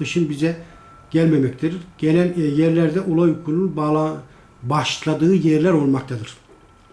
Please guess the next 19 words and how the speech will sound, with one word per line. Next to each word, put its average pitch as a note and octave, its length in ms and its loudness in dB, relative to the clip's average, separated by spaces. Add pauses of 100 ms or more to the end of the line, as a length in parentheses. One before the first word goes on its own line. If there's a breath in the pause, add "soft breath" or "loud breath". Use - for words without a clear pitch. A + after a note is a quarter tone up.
(680 loud breath)
Kara G3 220 2
deliklerde G3+ 440 0
meydana F#3+ 500 4
gelen F3+ 380 2
görüntü. D3 600 -2 (300)
Kara F#3+ 280 0
deliğe G3+ 260 2
doğru F#3 200 2
gitmekte F3 400 -2
olan E3 240 0
araçtan D#3 500 -4
bakıldığında D3 520 -4
olay D3+ 240 -2
ufku B2+ 260 -12
küçülür. D#3+ 360 -6 (1000 loud breath)
Uzaklaşmakta F3+ 760 0
olan D3+ 360 -2
araçtan D#3+ 460 -2
bakılınca E3 420 -2